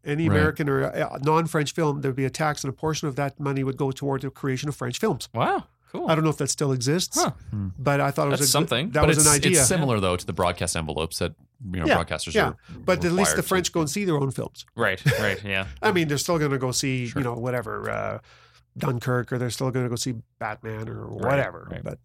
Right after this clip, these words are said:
Speaker 1: uh,
Speaker 3: So, uh, as we wrap up here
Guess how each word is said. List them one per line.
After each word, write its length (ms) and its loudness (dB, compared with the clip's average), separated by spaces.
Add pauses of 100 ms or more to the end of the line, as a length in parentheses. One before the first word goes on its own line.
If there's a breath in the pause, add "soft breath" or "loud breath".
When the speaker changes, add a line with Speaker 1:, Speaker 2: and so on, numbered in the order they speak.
(100)
Speaker 1:
uh, 40 -12 (800 loud breath)
Speaker 3:
So, 340 2
uh, 200 -8
as 220 2
we 80 2
wrap 280 0
up 180 -2
here 280 -8